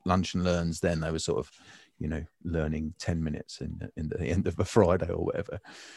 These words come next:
and take those things forward. So doing that, I liked it. Then when I moved, I moved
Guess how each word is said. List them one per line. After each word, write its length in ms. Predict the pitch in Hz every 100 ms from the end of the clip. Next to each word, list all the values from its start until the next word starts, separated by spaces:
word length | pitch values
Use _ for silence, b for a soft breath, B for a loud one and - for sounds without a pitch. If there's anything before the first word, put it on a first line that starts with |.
| B B B
and 180 | 95 98
take 240 | 131 113
those 200 | 101 98
things 220 | - 92
forward. 320 | - 101 82 -
So 120 | 104
doing 340 | 165 165 135
that, 240 | 113 101 -
I 60 | 98
liked 400 | 90 87 - 82
it. 160 | 80 -
Then 180 | 120 135
when 120 | 143
I 60 | 135
moved, 680 | 127 131 127 123 - - - _ _ _ _ _ _ -
I 80 |
moved 320 | 110 135 139